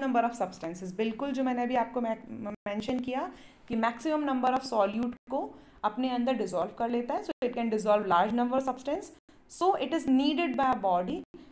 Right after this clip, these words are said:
it is also a major part of our body cells। Of course, हमारी body के cell में जितने भी जो हमारे micro and macronutrients हैं या फिर जितने भी हमारे solute हैं जो हमारे different different, you know, forms में होते हैं,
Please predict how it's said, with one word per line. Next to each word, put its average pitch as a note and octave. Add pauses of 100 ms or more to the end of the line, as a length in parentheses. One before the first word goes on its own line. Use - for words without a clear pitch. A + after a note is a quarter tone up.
(120)
it B3
is E4+ (120)
also C4+
a F#4 (100)
major C4
part A3+
of A#3
our A3+
body F3
cells। C3+
Of - (120)
course, E3 (360)
हमारी G#3+
body G#3+
के C4
cell A#3
में B3
जितने B3+
भी D#4+
जो D4+
हमारे C4+ (200)
micro A#3+
and C4+
macronutrients A#3+
हैं A#3
या A#3
फिर C4
जितने D4
भी F4
हमारे D4+
solute C4
हैं F#3+ (340)
जो B3
हमारे A#3+
different C4
different, C4+
you C4+
know, G#4+
forms B3+
में C4
होते B3
हैं, -